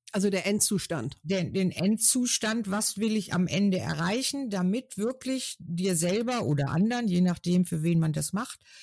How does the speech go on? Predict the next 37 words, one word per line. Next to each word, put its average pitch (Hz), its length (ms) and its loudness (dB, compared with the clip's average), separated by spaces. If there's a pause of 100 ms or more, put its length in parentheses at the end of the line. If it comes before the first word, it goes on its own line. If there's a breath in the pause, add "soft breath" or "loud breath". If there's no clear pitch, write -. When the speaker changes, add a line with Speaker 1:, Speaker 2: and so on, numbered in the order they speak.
(140 loud breath)
Speaker 1:
Mhm. 214 260 -6
Speaker 2:
äh, 185 200 -2
klar 190 520 0
ist, - 480 2
äh, - 220 -18 (160)
da 214 500 -2
soll's 214 340 0
lang 196 260 0
gehen 139 280 0
und 170 200 2
nicht 240 260 -2
irgendwelche 190 480 -2
Ausweich-, 156 560 0
Weichmanöver 151 760 2
Speaker 1:
Mhm. 214 60 4
Speaker 2:
passieren. 247 460 0 (440)
Speaker 1:
Okay. 226 260 -6 (500)
Speaker 2:
Wenn 190 140 0
das 254 260 0
konkret 269 520 -2
und 190 260 0
klar 220 460 0
formuliert 196 720 2
ist, - 480 0
dann 262 560 -2
setzt 220 400 2
man 226 100 0
sich 208 240 -2
am 185 120 2
besten, 214 420 0
wie 214 120 -2
wir 202 100 0
eben 190 200 2
schon 202 220 2
sagten, 185 360 -4
einen 165 300 4
Termin. 165 480 6